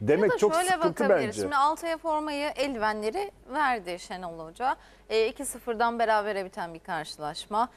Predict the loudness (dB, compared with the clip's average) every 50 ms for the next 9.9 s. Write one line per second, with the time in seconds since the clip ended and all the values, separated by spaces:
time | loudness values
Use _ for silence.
0 | -20 _ _ -10 -8 -4 -2 0 0 0 0 -2 -2 -4 -4 -2 0 2 2 0
1 | 0 -2 -2 -4 -4 -8 -12 -12 -12 -14 -18 -14 _ -4 -4 -4 -4 -4 -4 -6
2 | -6 -4 -6 -6 -2 2 4 4 4 2 0 -2 0 0 0 0 0 2 2 2
3 | 4 4 4 2 2 -2 -6 -4 -4 -4 -2 0 0 0 0 0 -4 -4 -2 0
4 | 0 0 -2 -6 -10 -10 -8 -8 -8 -8 -10 -12 -10 -10 -8 -2 0 0 0 0
5 | -4 -20 -20 -20 -10 -2 2 2 4 4 4 4 4 4 4 4 6 6 4 4
6 | 2 0 -6 -10 -4 0 2 2 2 0 -4 -8 -6 -4 -2 -2 -2 -2 -2 0
7 | 0 0 0 0 0 0 0 2 4 2 2 2 2 0 0 0 -2 -2 -2 0
8 | 0 0 0 -4 -14 -20 -20 _ _ -20 _ -2 2 2 2 4 2 0 0 2
9 | 4 6 6 6 6 4 2 2 4 6 6 6 8 8 6 6 4